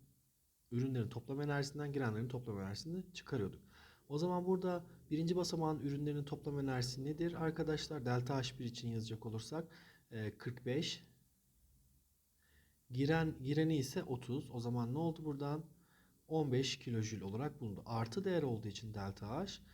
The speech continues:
demek ki ilk basamak endotermik. İkinci basamağa bakalım hemen. Delta H iki.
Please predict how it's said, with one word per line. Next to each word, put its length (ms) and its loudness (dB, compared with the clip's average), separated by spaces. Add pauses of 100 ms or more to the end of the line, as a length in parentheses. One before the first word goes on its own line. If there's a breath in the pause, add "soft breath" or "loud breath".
(240 loud breath)
demek 220 -2
ki 80 0
ilk 140 -2
basamak 540 -4 (160)
endotermik. 800 -2
İkinci 260 -6
basamağa 400 4
bakalım 340 0
hemen. 300 0 (1700 soft breath)
Delta 360 0
H 200 -2
iki. 300 -4